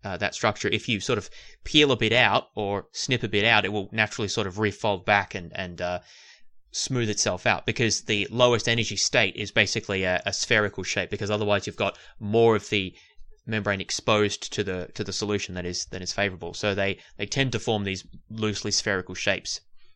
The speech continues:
and they are, uh, self-repairing as well. So if you, you cut them, they'll naturally sort of fold back and, and smooth over. So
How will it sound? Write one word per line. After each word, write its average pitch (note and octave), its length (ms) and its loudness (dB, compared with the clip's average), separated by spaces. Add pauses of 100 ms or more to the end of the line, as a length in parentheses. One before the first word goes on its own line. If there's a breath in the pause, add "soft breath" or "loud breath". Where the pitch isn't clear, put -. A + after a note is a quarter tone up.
(720)
and G2+ 220 0
they G2+ 160 6
are, G2 100 4
uh, F#2 160 4
self-repairing A2 800 2
as F2+ 140 -8
well. F2+ 160 0
So - 140 -4
if F2+ 120 -6
you, F2+ 160 -12
you F#2+ 100 -14
cut - 260 -6
them, F#2 120 -8
they'll F#2 160 -6
naturally F#2 480 -4
sort F2+ 180 -6
of F2 120 -10 (420 loud breath)
fold G2 320 -2
back F2+ 300 -2
and, E2+ 240 -10
and F2 180 -8
smooth F#2+ 320 -2
over. F2 360 -4 (180)
So F#2 260 -4